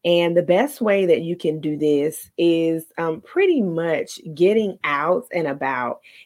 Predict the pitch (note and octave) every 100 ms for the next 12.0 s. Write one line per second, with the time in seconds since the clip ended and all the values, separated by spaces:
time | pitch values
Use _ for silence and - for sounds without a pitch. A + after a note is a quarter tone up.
0 | - F3 F3 F3+ - F#3+ G#3+ A3 G3 F3
1 | - D#3+ E3 E3 D#3+ D3+ D3+ D3 D3 D3
2 | - C#3+ C3 D3+ - _ - _ - E3
3 | D3+ - A3+ A#3 A#3 F#3 E3 D#3+ D#3+ D3
4 | - C3+ C3 - - _ - - - D#3+
5 | F#3+ A3+ A3+ - E3+ E3+ - F#3+ E3 D#3
6 | D3 C#3+ C#3+ - _ E3 D#3+ E3 D3+ D3+
7 | G#2+ E3 E3 D#3+ D3+ D#3 C#3+ D3 D3+ C#3
8 | C3+ A#2+ E3 D#3 C#3+ D3 C#3+ - C#3+ A#2
9 | F#2 D#3+ - _ _ _ - E3+ F3+ E3
10 | F3 - - F3+ G3 F3 F3+ F#3+ B3 C4
11 | C#4+ A#3 F#3+ F#3 - D#3+ D#3+ E3 D#3+ D#3